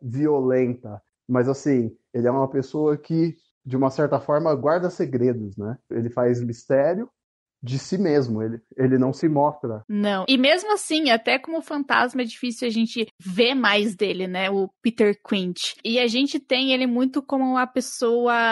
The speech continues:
Speaker 2: manipuladora, né, ele é muito manipulador, ele é essa pessoa conquistadora,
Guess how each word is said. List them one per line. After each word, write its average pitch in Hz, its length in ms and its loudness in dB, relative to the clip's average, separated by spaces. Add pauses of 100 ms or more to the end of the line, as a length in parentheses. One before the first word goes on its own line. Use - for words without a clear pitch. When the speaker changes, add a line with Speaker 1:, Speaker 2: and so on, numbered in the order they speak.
(540)
Speaker 2:
manipuladora, 220 1160 0
né, 185 260 -10
ele 202 140 -4
é 214 40 0
muito 226 320 -4
manipulador, 190 800 -2
ele 180 300 -2
é 202 440 4
essa 196 200 -4
pessoa 214 640 2 (120)
conquistadora, 226 1400 2